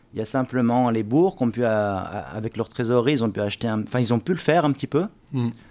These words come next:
Speaker 1: Et après, c'est surtout des, euh, des gens qui avaient l'argent pour, euh, acheter des, enfin, pour le faire, en fait, sur des,
Speaker 2: Mhm.
Speaker 1: avec du temps long, et cetera. Ça a bouleversé complètement la société en effaçant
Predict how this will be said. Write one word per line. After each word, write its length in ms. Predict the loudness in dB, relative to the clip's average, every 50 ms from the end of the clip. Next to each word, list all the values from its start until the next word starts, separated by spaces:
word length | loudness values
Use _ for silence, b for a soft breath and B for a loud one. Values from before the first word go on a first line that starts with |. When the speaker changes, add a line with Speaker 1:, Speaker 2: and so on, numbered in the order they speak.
| B B
Speaker 1:
Et 80 | -6 -6
après, 200 | -4 -2 -2 -2
c'est 180 | 0 0 -2 -2
surtout 380 | -2 -6 -10 -8 -4 -2 -2
des, 220 | 0 2 2 2 4
euh, 580 | 2 2 2 0 0 0 -2 -4 -4 -4 -4
des 140 | -2 0 2
gens 160 | 2 2 2
qui 100 | 2 2
avaient 180 | 0 2 2 2
l'argent 480 | 4 2 2 0 0 2 2 2 2
pour, 320 | 0 -2 -4 -2 -2 0 0
euh, 240 | -2 -2 -4 -6 -8
acheter 260 | -8 -10 -10 -8 -6
des, 260 | -4 -4 -4 -4 -4
enfin, 160 | -6 -6 -6 -4
pour 160 | 0 2 2
le 60 | 2
faire, 240 | 2 2 2 2 0
en 40 | 0
fait, 160 | -2 -6 -8
sur 140 | -8 -8 -6
des, 320 | -4 -2 -2 0 -2 -2
Speaker 2:
Mhm. 120 | -2 0 0
Speaker 1:
avec 180 | 0 0 -2
du 140 | -4 -6 -6
temps 180 | -2 0 0 2
long, 260 | 2 4 4 4 2
et 80 | 2 -2
cetera. 460 | -4 -8 -6 -4 -2 0 0 0 B B B B B B B B
Ça 160 | -6 0 0 2
a 40 |
bouleversé 440 | 4 4 4 6 4 4 2 0 -4
complètement 440 | -2 0 0 2 2 2 2 2 2
la 120 | 2 0
société 520 | 0 -4 -6 -4 -4 -4 -2 0 2 2 4
en 640 | 4 4 4 4 2 2 2 0 0 0 2 2
effaçant 640 | 4 2 2 2 0 -2 -2 0 0 0 0 0